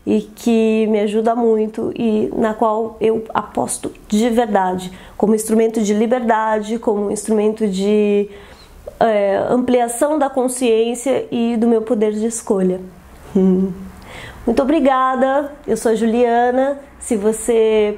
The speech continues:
passou por esse canal, vou pedir pra você se inscrever. Sempre tem informações aqui sobre o tarô e também sobre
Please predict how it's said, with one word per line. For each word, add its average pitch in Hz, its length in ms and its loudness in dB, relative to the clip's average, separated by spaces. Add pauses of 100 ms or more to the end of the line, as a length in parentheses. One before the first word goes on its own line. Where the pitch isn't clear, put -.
passou 226 260 -2
por 247 120 -2
esse 220 180 -2
canal, 220 640 0
vou 214 140 -4
pedir 208 240 -8
pra 202 140 -8
você 202 240 -6
se - 160 -4
inscrever. 202 680 0
Sempre 240 480 -4
tem 247 200 -2
informações 214 680 -2
aqui 214 340 -2 (260)
sobre 208 640 0
o 214 80 -2
tarô 220 600 0
e 226 120 -2
também 214 420 0
sobre 208 580 -2